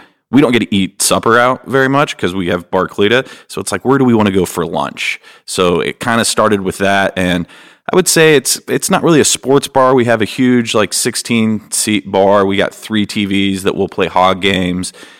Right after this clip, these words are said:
Sunday football, that, but we have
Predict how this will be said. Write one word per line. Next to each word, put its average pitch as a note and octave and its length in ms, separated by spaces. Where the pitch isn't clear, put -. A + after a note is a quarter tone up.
Sunday G2 340
football, F#2+ 500
that, F2+ 340
but F2+ 200
we F2+ 120
have F2+ 380